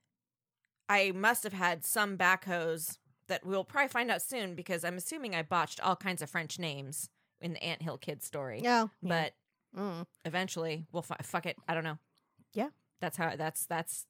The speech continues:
Speaker 2: That's
Speaker 1: everything's fuck it right now. Just
Speaker 2: That's
Speaker 1: fuck
Speaker 2: fair.
Speaker 1: it.
Speaker 2: That's fair.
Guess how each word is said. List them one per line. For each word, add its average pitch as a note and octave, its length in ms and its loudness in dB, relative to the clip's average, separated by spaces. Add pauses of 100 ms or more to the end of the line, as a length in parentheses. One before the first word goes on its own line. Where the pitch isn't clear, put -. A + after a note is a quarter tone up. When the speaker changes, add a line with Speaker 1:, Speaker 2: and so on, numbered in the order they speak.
Speaker 2:
That's A#3+ 120 4
Speaker 1:
everything's F#3 240 0
fuck - 400 -2
it - 120 -2
right D#3 200 -4
now. C#3 140 -6
Just - 260 -8
Speaker 2:
That's G3+ 300 0
Speaker 1:
fuck F#3 120 0
Speaker 2:
fair. C#4+ 260 2
Speaker 1:
it. F3 40 -6 (100)
Speaker 2:
That's G#3+ 220 0
fair. F3 220 2